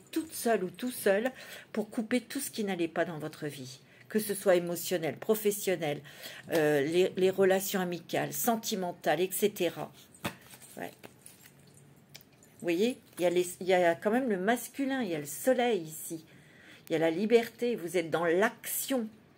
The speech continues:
Vous avez été dans l'action. Vous avez été dans une bataille, c'était épuisant. Épuisant. Mais ici, on vous dit que vous allez reprendre votre liberté, vous allez reprendre les rênes de votre vie,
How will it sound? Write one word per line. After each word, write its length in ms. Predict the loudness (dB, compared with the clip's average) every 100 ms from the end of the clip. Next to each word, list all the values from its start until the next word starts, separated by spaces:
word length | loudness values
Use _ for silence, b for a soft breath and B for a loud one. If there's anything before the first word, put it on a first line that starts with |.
| -20 -20 -20 -20 -20 -6
Vous 160 | 6
avez 260 | 8 8 4
été 280 | 4 0 0
dans 160 | 0
l'action. 460 | -2 -4 -6 -8 -10 -10 B B B B B -6
Vous 100 | 2
avez 160 | 4
été 240 | 4 2 0
dans 180 | 0 -2
une 200 | -4 2
bataille, 560 | 2 2 0 0 -2
c'était 320 | -10 -10 -2
épuisant. 580 | -2 -2 -8 -2 -2 -2 -8 -20 -20 -20 -20 -4
Épuisant. 640 | -2 -2 -2 -4 0 0 -2 -8 -20 B B B
Mais 60 | -2
ici, 340 | 0 0 2
on 60 | 2
vous 160 | 2 -4
dit 160 | -6
que 140 | -2 -2
vous 160 | 0
allez 160 | 2 2
reprendre 680 | 4 2 2 -2 -2 -4 -12
votre 320 | -4 -4 -2
liberté, 680 | -4 -2 -2 -4 -6 -4 -4 -6 B B
vous 140 | 2
allez 180 | 4 4
reprendre 400 | 6 4 4 0
les 80 | 0
rênes 260 | 0 0 0
de 120 | 0
votre 320 | -2 -4 -4
vie, 280 | -2 -2